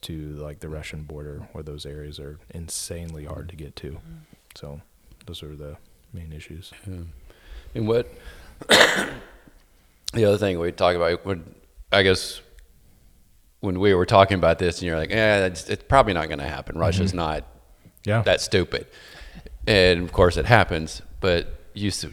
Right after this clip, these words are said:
Speaker 3: you said that if it was going to happen, they were gonna wait until the weather got crappy
Speaker 1: Mm-hmm.
Speaker 3: so they could cut off power, and then these people are freezing. You know, what, what were the conditions? It was
Speaker 1: So it was really cold. I don't think it even got cold enough for,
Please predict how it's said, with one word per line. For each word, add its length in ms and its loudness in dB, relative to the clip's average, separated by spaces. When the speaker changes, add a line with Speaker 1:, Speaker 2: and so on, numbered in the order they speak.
Speaker 3:
you 160 -2
said 300 -2
that 240 0
if 180 -4
it 180 -2
was 360 6
going 320 -4
to 80 -4
happen, 380 -2
they 120 0
were 160 0
gonna 200 -6
wait 380 -4
until 640 -6
the 80 -4
weather 320 4
got 240 -2
crappy 500 -2
Speaker 1:
Mm-hmm. 180 -2
Speaker 3:
so 180 0
they 140 0
could 200 -8
cut 200 4
off 200 2
power, 480 6
and 140 -4
then 100 -6
these 140 -8
people 360 -4
are 80 -6
freezing. 560 -4
You 100 -6
know, 80 -4
what, 380 2
what 260 0
were 180 2
the 100 -2
conditions? 760 -12
It 100 -4
was 180 -8
Speaker 1:
So 240 -2
it 80 4
was 280 -2
really 380 2
cold. 440 0
I 140 -4
don't 120 0
think 220 -2
it 60 -4
even 260 -2
got 220 -4
cold 240 -4
enough 260 -2
for, 420 -6